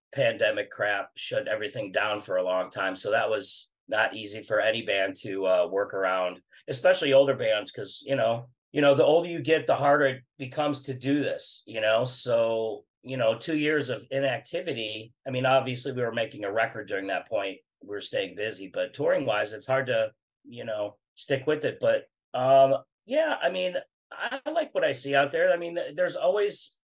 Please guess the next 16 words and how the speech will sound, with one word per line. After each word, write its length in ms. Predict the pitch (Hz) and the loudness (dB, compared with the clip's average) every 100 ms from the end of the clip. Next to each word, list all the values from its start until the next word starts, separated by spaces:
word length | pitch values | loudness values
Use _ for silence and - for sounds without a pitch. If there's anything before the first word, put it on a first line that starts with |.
| _ | _
um, 560 | - 143 143 139 139 123 _ 127 | -6 -2 0 0 -2 -10 _ -16
you 160 | 156 | -8
know, 480 | 147 143 139 135 - | -2 4 4 4 -2
there's 360 | 135 156 151 139 | -10 -6 -4 -4
n-, 160 | 156 135 | -8 -4
there's, 400 | 151 147 131 - | -4 -2 -4 -2
there's 240 | 156 135 | -2 -2
bands 380 | 156 175 185 160 | 0 2 2 4
that 160 | 156 | 2
are 100 | 147 | 2
doing, 640 | 131 147 147 147 139 135 - _ - | 0 -2 -2 -2 -4 -6 -14 _ -10
you 140 | 143 | -2
know, 160 | 135 131 | 0 0
something, 760 | - 143 135 151 147 139 139 - _ _ - _ _ | 0 -2 0 -2 0 0 -2 -8 _ _ -20 _ _
something 440 | - 160 147 165 135 | -2 -2 0 -4 -2
different. 420 | 127 139 131 | -2 -2 -8